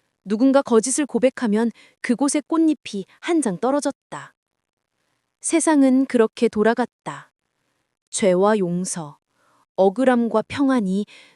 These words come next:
눈처럼 쌓이고 녹으며 이어졌다. 그 주기를 사람들은 매화의 숨결이라 불렀다. 그리고 지금도 눈 오는 밤이면 누군가 그 집 앞에서 발자국을 남긴다.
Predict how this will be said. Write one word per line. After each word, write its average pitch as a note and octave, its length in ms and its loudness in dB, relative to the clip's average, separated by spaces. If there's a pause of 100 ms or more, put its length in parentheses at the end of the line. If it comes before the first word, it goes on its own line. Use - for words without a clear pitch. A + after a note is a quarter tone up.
(120)
눈처럼 G#3+ 580 0
쌓이고 C4+ 480 0
녹으며 G#3 360 0
이어졌다. F#3 840 -4 (920)
그 B3 180 0
주기를 A#3+ 500 0
사람들은 C4 600 2 (360)
매화의 B3 480 4
숨결이라 D#4 600 -2
불렀다. G3 760 -4 (920)
그리고 F3 320 -2
지금도 G3+ 600 -2 (380)
눈 A3+ 200 2
오는 C#4+ 240 4
밤이면 A3 640 0 (300)
누군가 A3 580 0
그 - 140 -4
집 - 240 -4
앞에서 A3+ 400 -2
발자국을 A3 640 -2
남긴다. E3 720 -6